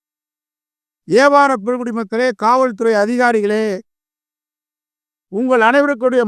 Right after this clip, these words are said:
மாலை வணக்கத்தை செலுத்துகின்றேன். இன்றைய தினம் இந்திய ஒன்றியம் முழுவதும் நம்முடைய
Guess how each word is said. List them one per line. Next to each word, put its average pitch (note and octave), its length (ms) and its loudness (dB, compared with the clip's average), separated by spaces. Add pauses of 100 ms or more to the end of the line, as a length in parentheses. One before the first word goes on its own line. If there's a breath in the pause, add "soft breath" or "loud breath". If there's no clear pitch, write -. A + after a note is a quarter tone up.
மாலை C4 280 4 (100)
வணக்கத்தை A#3 500 -2 (1080)
செலுத்துகின்றேன். A3 800 -2 (1700)
இன்றைய C4 280 2
தினம் D4 320 2
இந்திய D4 280 -2 (280)
ஒன்றியம் C4+ 360 -2
முழுவதும் C4+ 460 0 (1900)
நம்முடைய C4+ 340 2